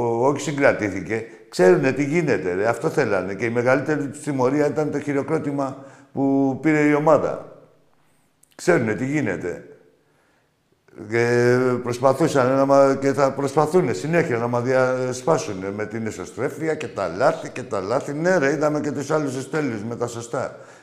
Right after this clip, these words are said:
Και το ξαναλέω, ομάδα, ε... Εντάξει, βοηθήσαμε κι εμείς. Με αυτό το, με το να αλλάξουμε πενήντα παίκτες και τρεις προπονητές έχουμε βοηθήσει κι εμείς αρχικά. Αλλά δεν, δεν πάει να πει ότι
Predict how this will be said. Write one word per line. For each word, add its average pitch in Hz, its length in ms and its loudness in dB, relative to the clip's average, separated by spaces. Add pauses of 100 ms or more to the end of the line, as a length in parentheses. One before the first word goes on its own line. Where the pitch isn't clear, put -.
Και 143 120 0
το 139 100 -2
ξαναλέω, 160 680 6 (280)
ομάδα, 147 760 6 (200)
ε... 123 100 4 (2250)
Εντάξει, 131 400 4
βοηθήσαμε 143 540 2
κι 151 80 -2
εμείς. 160 400 0
Με 120 100 0
αυτό 120 200 -4
το, 151 160 2 (720)
με 127 140 -2
το 127 140 -2
να 123 140 0
αλλάξουμε 139 540 0
πενήντα 127 400 0
παίκτες 127 340 -4
και 123 400 -2
τρεις 135 120 -6
προπονητές 117 580 -2
έχουμε 160 280 0
βοηθήσει 143 440 -2
κι 170 100 -4
εμείς 160 340 -2
αρχικά. 131 460 2
Αλλά 127 220 4
δεν, 160 260 0
δεν 165 140 0
πάει 180 180 6
να 139 140 6
πει 143 120 0
ότι 123 520 0